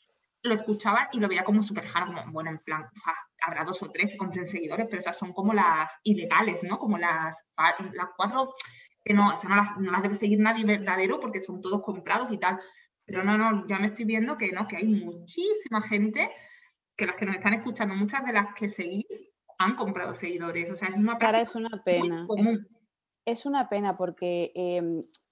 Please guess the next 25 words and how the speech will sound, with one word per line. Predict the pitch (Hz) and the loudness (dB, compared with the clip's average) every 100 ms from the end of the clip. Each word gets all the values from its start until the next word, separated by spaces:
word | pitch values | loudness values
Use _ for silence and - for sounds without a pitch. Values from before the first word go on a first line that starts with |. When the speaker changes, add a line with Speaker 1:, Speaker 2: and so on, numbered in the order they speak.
| _ | _
Speaker 2:
yo, | - 202 | -4 0
yo | 202 190 | 0 0
he | 196 | 0
llegado | 214 233 | 2 2
a | 214 | 2
ver | 214 | 0
incluso | 214 202 196 208 | -2 -6 -8 -6
compañeras | 190 185 180 180 202 214 | -4 -2 -2 0 -2 -4
cuentas | - 185 190 196 196 - | -4 -4 0 0 0 -4
relativamente | 185 180 170 165 185 185 190 190 180 180 170 | -8 -2 -2 0 -2 -2 -2 -2 0 0 -2
pequeñas, | 170 - 170 185 214 202 | -4 -4 -4 -4 -6 -4
¿no? | 180 180 - 180 | -4 -4 -6 -4
Em, | 175 170 165 165 156 - - _ - | -2 -2 -2 -6 -8 -10 -16 _ -4
me | 196 | 0
pasó | 202 240 | 2 2
en | 262 | 0
es-, | 277 254 | -2 -2
en | 214 | -4
este | 214 247 | -2 -4
embarazo, | 233 226 233 | -2 -2 -2
me | 233 | -4
pasó | 202 185 202 | -4 -4 -4
de | 220 | -6
cerca, | 214 185 185 220 233 - | -2 0 0 -2 -4 -4
eh, | 185 180 175 170 | -4 -2 -2 -2